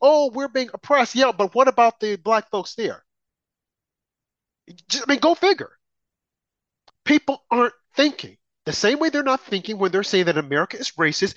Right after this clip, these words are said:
but yet still they have more black and brown people coming here. And the black folks that are here, they're sitting up and saying, "Oh, yeah, yeah, right, we're being oppressed. You're doing this to us." I heard the other day they were saying that black people don't want to come to work, back to work because they say that's too racist.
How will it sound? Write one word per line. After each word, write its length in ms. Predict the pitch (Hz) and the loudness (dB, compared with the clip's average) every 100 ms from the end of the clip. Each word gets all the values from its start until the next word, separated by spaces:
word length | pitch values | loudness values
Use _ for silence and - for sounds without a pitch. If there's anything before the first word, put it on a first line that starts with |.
| - - | -14 -10
but 120 | 156 | -4
yet 180 | 175 - | -4 -2
still 240 | 208 196 | 0 2
they 120 | 170 | 2
have 200 | 170 156 | 0 -2
more 140 | 165 175 | -2 -2
black 260 | 151 151 | -2 -2
and 80 | 147 | -4
brown 200 | 147 139 | -4 -4
people 220 | 151 - 139 | -6 -16 -8
coming 280 | 147 123 | -6 -8
here. 220 | 101 104 _ _ _ _ _ _ _ _ _ _ _ _ _ _ | -16 -20 _ _ _ _ _ _ _ _ _ _ _ _ _ _
And 100 | 156 | -6
the 60 | 156 | -4
black 300 | - 170 - | 2 2 2
folks 160 | 165 - | -4 -4
that 120 | 127 | -8
are 40 | |
here, 340 | 120 220 160 - - - | -6 -2 -2 -2 -10 -4
they're 120 | 175 | -4
sitting 280 | - 165 151 | -2 -4 -2
up 100 | 147 | -4
and 80 | 147 | -6
saying, 160 | 143 139 | -6 0
"Oh, 180 | 196 185 | 0 2
yeah, 200 | 175 156 | 0 0
yeah, 180 | 160 151 | -2 -2
right, 200 | 160 131 | -4 -2
we're 140 | 185 | -2
being 180 | 160 151 | -2 -8
oppressed. 480 | - 180 139 123 - _ _ | -6 -2 -2 -4 -12 _ _
You're 140 | 156 | -6
doing 220 | 170 170 151 | -2 -2 -2
this 140 | 156 | -4
to 160 | 143 120 | -6 -8
us." 220 | 104 - _ _ _ - | -8 -12 _ _ _ -4
I 60 | 135 | -2
heard 180 | 151 160 | 0 0
the 120 | 139 | -2
other 160 | 156 135 | -2 0
day 180 | 156 | 0
they 60 | 139 | 0
were 80 | 135 | -4
saying 220 | 143 135 | -6 -4
that 180 | 135 - - _ - | -4 -6 -20 _ -4
black 240 | 143 160 | -2 0
people 180 | - 156 | -4 -4
don't 180 | 143 127 | -4 -4
want 120 | 135 | -6
to 60 | 135 | -6
come 180 | 139 120 | -8 -8
to 80 | |
work, 240 | 120 139 123 | -6 -6 -4
back 180 | 135 - | -6 -6
to 60 | |
work 240 | 117 156 143 | -4 -4 -2
because 240 | 139 127 | -6 -6
they 80 | 131 | -6
say 160 | - | -6
that's 180 | 123 127 | -8 -8
too 160 | - 135 | -10 -2
racist. 560 | 147 147 - 104 - | -2 -2 -6 -12 -18